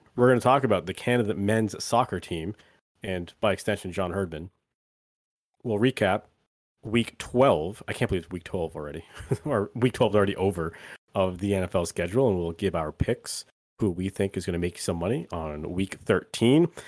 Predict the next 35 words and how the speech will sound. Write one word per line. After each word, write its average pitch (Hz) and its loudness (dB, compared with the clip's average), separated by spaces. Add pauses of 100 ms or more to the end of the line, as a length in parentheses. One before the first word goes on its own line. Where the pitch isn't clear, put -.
(140)
The 113 -8
Toronto 123 4
Maple 123 6
Leafs 147 4
have 90 2
quite - 2
the 90 -2
long 92 0
laundry 90 2
list 82 0
of 85 -4
injuries. 95 0
We'll 82 -4
dive 85 0
into 95 -4
that 101 2
a - -4
bit. 101 2
And 156 6 (960)
this 117 0
past 113 4
weekend 104 0
was 95 0
Survivor 90 -2
Series, 78 -6
and 78 -10
we 82 -8
have 98 -2
to 90 -8
at 82 -6
least 95 -6
talk 82 -8
a - -14
bit 95 -2
about 92 0